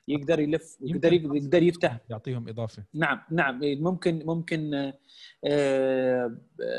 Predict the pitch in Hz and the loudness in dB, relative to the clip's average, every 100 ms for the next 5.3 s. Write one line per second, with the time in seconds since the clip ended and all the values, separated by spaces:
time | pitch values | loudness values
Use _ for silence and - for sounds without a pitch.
0 | 60 60 - - 131 - - - 202 175 | -4 -6 -8 -6 -6 0 0 4 4 4
1 | 175 180 170 160 165 - _ _ _ _ | 4 4 4 4 2 -2 _ _ _ _
2 | _ _ - 131 - 302 302 156 240 311 | _ _ -16 -14 0 2 4 2 2 2
3 | 220 220 185 - 220 151 165 135 160 196 | 0 2 0 -2 -4 -4 -4 -6 -4 -2
4 | 208 185 156 196 160 - 185 117 123 117 | -2 -2 0 2 2 0 -2 -2 -8 -12
5 | 123 170 - | -10 -10 -10